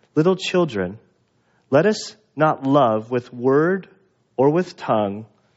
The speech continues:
but in deed and truth." Father, we thank you for these words. We pray that as we go through them, word by word, phrase by phrase, Lord, that they would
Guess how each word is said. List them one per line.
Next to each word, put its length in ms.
but 180
in 200
deed 500
and 240
truth." 500
Father, 300
we 120
thank 380
you 80
for 180
these 360
words. 680
We 140
pray 400
that 340
as 300
we 320
go 180
through 400
them, 360
word 320
by 200
word, 540
phrase 400
by 180
phrase, 520
Lord, 200
that 160
they 200
would 300